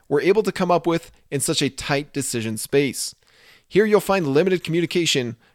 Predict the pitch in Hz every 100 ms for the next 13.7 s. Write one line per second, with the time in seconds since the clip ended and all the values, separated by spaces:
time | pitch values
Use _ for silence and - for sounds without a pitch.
0 | _ - 185 - 196 196 190 185 180 190
1 | 196 190 - _ _ _ 151 147 143 180
2 | 202 175 180 170 139 131 131 127 _ _
3 | _ - 208 196 - 156 - 151 - -
4 | _ _ 139 143 - 117 117 117 107 -
5 | - 110 107 92 82 - - _ _ _
6 | _ _ _ _ _ _ _ _ _ -
7 | 120 139 135 - 156 151 - 202 - 196
8 | 202 202 - 165 - 190 190 170 - -
9 | - 175 - 139 151 117 - - _ _
10 | _ 123 170 160 160 226 220 170 185 160
11 | 156 143 151 143 - 143 - 185 196 190
12 | 143 131 131 - 139 127 139 143 113 113
13 | 104 101 - 131 135 117 -